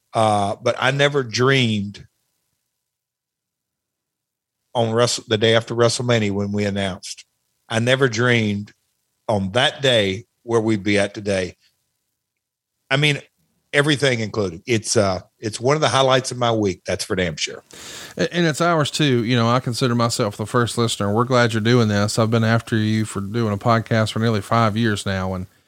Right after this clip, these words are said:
Speaker 2: I'm fine. I'm happy to say I finally put that feather in the cap, and twenty twenty-one was fun, but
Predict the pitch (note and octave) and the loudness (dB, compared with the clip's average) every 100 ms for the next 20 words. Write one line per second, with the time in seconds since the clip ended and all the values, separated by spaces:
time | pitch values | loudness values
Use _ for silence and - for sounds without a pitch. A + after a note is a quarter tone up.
0 | _ _ A#2 A2 C#3 C#3+ B2 A#2+ C#3+ D#3 | _ _ -2 0 0 0 -2 -2 -2 0
1 | C3+ A#2+ C#3+ C3 G#2 B2+ B2 A2 C3 B2+ | -2 -2 0 0 0 0 0 0 -2 -2
2 | G#2 - C3 A2+ A2 G#2 - A#2+ A#2 A2+ | -2 -2 0 0 -2 -2 0 0 0 -4
3 | - F3+ E3+ - D#3+ C#3+ C#3+ A#2+ G#2+ D3 | -2 0 0 0 2 2 2 0 -2 0
4 | D3+ D3 C3+ A#2 | 2 2 2 0